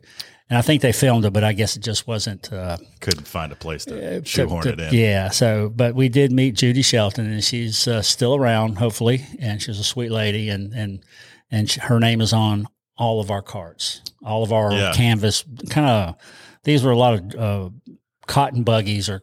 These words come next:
Speaker 1: cloth buggies. And you see 'em in, uh, dry, dry cleaners and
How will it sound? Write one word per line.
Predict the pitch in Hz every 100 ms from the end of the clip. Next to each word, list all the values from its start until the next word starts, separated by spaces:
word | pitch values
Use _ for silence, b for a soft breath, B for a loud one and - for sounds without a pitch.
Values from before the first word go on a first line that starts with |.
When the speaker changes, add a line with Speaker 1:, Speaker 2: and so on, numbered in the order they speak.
| -
Speaker 1:
cloth | - 123 117 -
buggies. | 113 104 95 95
And | 120
you |
see | 101 - 147
'em | 127
in, | 117 104 101
uh, | 107 101 98 90
dry, | - 120 120 123
dry | 117 120
cleaners | 117 110 98 95 85 -
and | 92 90